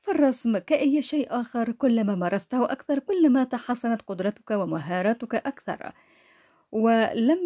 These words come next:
يكن لديك وقت كافي، أو لو لم يكن لديك وقت كافي، فالرسم لبضع دقائق فقط كل يوم على الأقل، مع الوقت ستجد أنك تتعلم مهارات جديدة بمنتهى السهولة.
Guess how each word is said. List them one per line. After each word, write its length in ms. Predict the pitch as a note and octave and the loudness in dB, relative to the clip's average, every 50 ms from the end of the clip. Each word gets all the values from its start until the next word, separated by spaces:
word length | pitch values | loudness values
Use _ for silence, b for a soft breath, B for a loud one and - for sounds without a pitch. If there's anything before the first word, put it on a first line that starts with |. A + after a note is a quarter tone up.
| D#4 C#4+ | 4 4
يكن 320 | C4+ B3 - - A#3+ A3+ | 2 2 0 -2 0 0
لديك 380 | G#3+ G3+ F#3 G#3 G#3+ G#3 - G#3+ | 0 0 0 -2 -2 -2 -4 -4
وقت 380 | G3 E3+ F3 F#3 F3+ _ - | -6 -4 -4 -6 -8 _ -14
كافي، 440 | - - G3 F#3 F3+ - A3 A#3+ - - | -8 -6 -6 -6 -6 -6 -8 -10 -8 -6
أو 260 | A3+ F#3+ F3 F3 - _ _ | -6 -6 -6 -8 -14 _ _
لو 240 | - G#3 G#3+ A3+ A3 | -2 0 0 2 2
لم 180 | G3+ G3 F3+ F3+ | 0 -2 -2 -4
يكن 240 | F#3 F#3 - - F3 | -4 -6 -6 -6 -10
لديك 340 | F3 - - - C#4 - | -8 -6 -6 -8 -8 -8
وقت 220 | - - F3 - - | -12 -12 -12 -14 -12
كافي، 440 | - - G#3+ B3 B3+ - E4 E4 - b b b b b b b - - - | -8 -4 -4 -4 -2 -2 -4 -4 -4 b b b b b b b -6 -6 -4
فالرسم 540 | - G#3+ G3 F#3+ G#3+ B3 - - - B3+ B3 - - | -2 -2 -2 0 -2 -4 -2 0 0 0 0 -2 -2
لبضع 440 | A#3 A#3+ B3+ E4+ F4+ - D4 B3+ A3+ | -2 0 0 0 0 -2 -2 -4 -4
دقائق 640 | - F#3 - - - G#3 G#3+ - B3+ C#4+ - _ | -4 -6 -8 -6 -4 -4 -2 -2 -2 -4 -6 _
فقط 440 | _ _ - B3 B3 - F#3+ E3+ - | _ _ -12 -10 -8 -6 -6 -6 -6
كل 260 | - - - D4 D4 | -6 -4 0 2 4
يوم 420 | D4 C#4+ C4 C4+ C#4 C#4 C#4+ D#4 D#4+ - B B B B B | 4 4 4 4 4 4 4 4 2 0 B B B B B
على 300 | - A3 B3+ C#4 E4+ F#4 | -4 -2 0 0 0 0
الأقل، 580 | F4 E4+ - - - - A#3 A3 F3+ D#3+ E3 - - | 0 -2 -4 -6 -10 -8 -6 -6 -6 -8 -10 -8 -4
مع 160 | A3 A3 A3 | 0 0 2
الوقت 420 | A3 G#3+ G#3+ A#3+ B3 - _ - F4 E4 b b b b b b b | 2 2 0 -2 -4 -6 _ -8 -8 -8 b b b b b b b
ستجد 540 | b - - G#3 F#3 - G#3 G3+ F#3 G#3+ G#3 | b -10 -8 -6 -4 -2 -2 -2 -2 -4 -6
أنك 260 | - F#3 F3+ F3 E3+ | -6 -6 -6 -6 -6
تتعلم 580 | - - G3 F#3 - F#3+ F#3+ G#3+ A3+ A#3+ G#3 E3+ | -6 -8 -8 -6 -6 -4 -4 -2 -2 -2 -2 -2
مهارات 560 | - D#3+ D#3 - F3 F#3+ G#3+ A3+ A#3 A#3 - | -4 -8 -6 -4 -4 -2 0 -2 -2 -2 -4
جديدة 340 | F#3+ E3+ F#3+ A3+ C#4 - A3+ | -6 -2 0 0 0 0 -2
بمنتهى 680 | F#3 - F3+ F3+ G3 C4 D#4+ F4+ E4+ - - E4+ C#4 D4 | -4 -4 -4 -2 2 2 4 2 2 -2 -4 -4 -4 -4
السهولة. 500 | C4+ - - - B3 A3 F3 D#3 - - | -6 -6 -4 -4 -2 -2 -4 -6 -10 -14